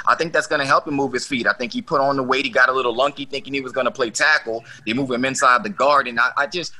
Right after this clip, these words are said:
for Andrus Peat, man, I understand why the Saints gave him the contract a little bit more than maybe others do. Number one, they put him behind the gun. They moved him all over the place as a rookie and as a young guy trying to find out where exactly he should play best. They fig-, finally figured out he's better on the left side. Then they don't even put him at tackle. They put him at guard.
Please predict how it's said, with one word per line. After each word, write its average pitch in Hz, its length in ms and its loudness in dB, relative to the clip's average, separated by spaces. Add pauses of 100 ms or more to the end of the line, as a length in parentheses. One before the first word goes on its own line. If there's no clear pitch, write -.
(160)
for 151 180 -4
Andrus 175 300 2
Peat, 156 240 -8
man, 135 160 0
I 147 100 6
understand 139 460 -2
why 117 180 4
the 127 80 0
Saints 127 260 -8
gave 120 220 -4
him 117 60 -6
the 107 80 -2
contract 117 560 2
a - 20 -4
little 117 220 -2
bit 113 100 -6
more 113 260 0
than 107 220 -6 (240)
maybe 113 300 -2
others 113 280 0
do. 113 140 -4
Number 117 220 -2
one, 160 320 2 (180)
they 123 120 -2
put 165 180 0
him 156 100 -2
behind 135 320 2
the 110 60 -2
gun. 104 260 0
They 110 80 -4
moved 190 240 -2
him 147 180 -4
all 147 300 6
over 135 160 2
the 120 60 2
place 120 300 -2
as 120 180 4
a 107 40 0
rookie 127 340 -2
and 123 60 0
as 110 100 0
a 107 60 0
young 123 240 2
guy 110 220 4
trying 131 220 0
to 110 80 -2
find 123 260 0
out 104 160 0
where 123 160 2
exactly 117 460 0
he 113 80 -10
should - 200 -8
play 110 160 -2
best. 107 360 2 (500)
They - 80 -6
fig-, 175 280 -4
finally 170 280 2
figured 151 300 0
out 131 140 2
he's 131 100 -6
better 127 260 0
on 120 80 2
the 107 60 -2
left 131 240 2
side. 101 300 2
Then 156 100 -2
they 165 80 -2
don't 151 160 0
even 123 140 -10
put 139 120 -2
him 127 120 0
at 107 140 0
tackle. 123 320 0
They 104 40 -4
put 123 180 -2
him 117 100 -2
at 98 140 -2
guard. 107 360 2